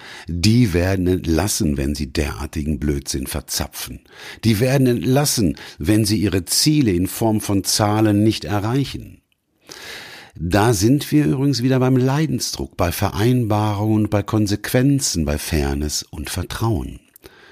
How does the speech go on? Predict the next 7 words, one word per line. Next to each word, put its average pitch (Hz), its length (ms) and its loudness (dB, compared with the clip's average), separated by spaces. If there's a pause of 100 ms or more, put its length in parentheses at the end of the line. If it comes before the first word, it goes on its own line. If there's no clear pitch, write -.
(180)
Wenn 80 140 -2
es - 200 2
keine 80 540 2
zuvor - 680 -2
vereinbarten 82 800 0
Konsequenzen 87 920 -2
gibt, 113 500 0